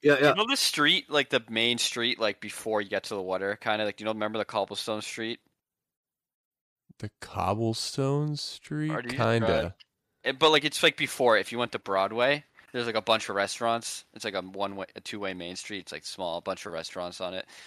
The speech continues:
Speaker 2: It's at the end of it. It's
Speaker 3: The
Speaker 2: good.
Speaker 3: very end of Broadway.
Speaker 2: Yeah.
Speaker 3: Okay.
Speaker 2: Oh, it's good.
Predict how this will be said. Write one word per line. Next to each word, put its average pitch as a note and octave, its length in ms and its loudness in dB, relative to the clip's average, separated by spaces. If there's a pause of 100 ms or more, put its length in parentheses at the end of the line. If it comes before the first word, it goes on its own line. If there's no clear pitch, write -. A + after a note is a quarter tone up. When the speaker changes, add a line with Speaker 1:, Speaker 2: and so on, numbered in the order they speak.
Speaker 2:
It's - 80 -8
at C3 120 2
the - 120 -6
end G2 200 -2
of E2 100 -8
it. F2 160 -4 (1400)
It's G#2 100 -10
Speaker 3:
The A2+ 80 -2
Speaker 2:
good. F#2+ 160 0
Speaker 3:
very G2 340 2
end F#2 220 -2
of E2+ 140 -8
Broadway. E2 600 -8 (360)
Speaker 2:
Yeah. F#2+ 180 -8
Speaker 3:
Okay. - 120 -10
Speaker 2:
Oh, F#2+ 160 -6
it's F#2+ 120 -10
good. E2+ 200 -14